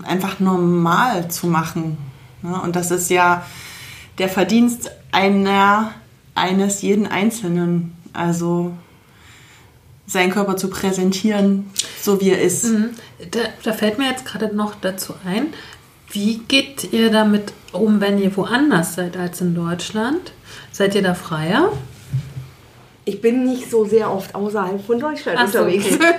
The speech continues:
Speaker 3: <laughs>
Speaker 2: Weil am Anfang war, weiß ich noch, also ich war mit neunzehn das erste Mal in Amerika und da habe ich mich ganz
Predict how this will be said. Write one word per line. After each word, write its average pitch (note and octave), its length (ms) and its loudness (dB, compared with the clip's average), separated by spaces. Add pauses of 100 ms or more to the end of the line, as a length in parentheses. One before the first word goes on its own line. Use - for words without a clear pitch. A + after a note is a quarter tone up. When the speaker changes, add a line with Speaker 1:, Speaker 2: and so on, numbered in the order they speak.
(360)
Speaker 3:
<laughs> F4+ 480 -2
Speaker 2:
Weil A3 280 4 (140)
am G#3+ 160 -2
Anfang E4 580 -2
war, A#3+ 280 -4 (280)
weiß G#3 260 0
ich E4 160 -8
noch, D#4 320 0 (340)
also G#3+ 140 0
ich G3+ 100 -6
war G3+ 140 0
mit G3+ 220 -2
neunzehn B3+ 500 2
das B3+ 160 -8
erste G#3+ 260 -4
Mal A#3 140 0
in A3+ 80 0
Amerika B3+ 720 0 (380)
und G#3 120 -2
da G#3 120 2
habe G#3 160 -2
ich - 120 -4
mich G3+ 320 -2
ganz D#4 460 2